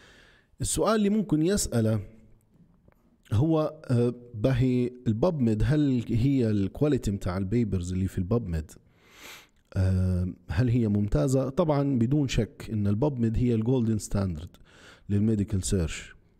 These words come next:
لما أنت تبي تدير، آه، سيرش على بابليكيشنز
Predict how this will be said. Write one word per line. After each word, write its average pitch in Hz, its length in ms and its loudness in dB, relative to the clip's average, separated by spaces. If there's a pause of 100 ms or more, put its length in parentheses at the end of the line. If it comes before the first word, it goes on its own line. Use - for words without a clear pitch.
(180)
لما 92 180 -2
أنت 104 160 -2
تبي 92 220 -4
تدير، 101 400 0 (140)
آه، 92 180 -2
سيرش 101 460 -2 (100)
على 90 140 -2
بابليكيشنز 98 960 -2